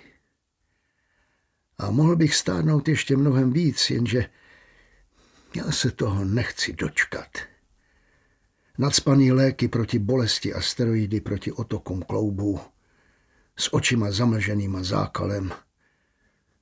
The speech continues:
ve spíži plno pytlíků s měkkými granulemi pro přestárlé. Denny by mi jisto, jistě opatřil takový ten vozíček, jaký jsem už viděl na ulici,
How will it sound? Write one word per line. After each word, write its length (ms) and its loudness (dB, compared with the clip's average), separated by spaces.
ve 160 -2
spíži 460 0
plno 260 0
pytlíků 580 0
s 120 -2
měkkými 500 0
granulemi 640 0
pro 220 -2
přestárlé. 1000 -4
Denny 340 8
by 160 4
mi 140 6
jisto, 400 4
jistě 380 2
opatřil 480 0
takový 380 0
ten 220 0
vozíček, 560 0
jaký 220 -2
jsem 220 0
už 140 -2
viděl 280 0
na 140 0
ulici, 480 0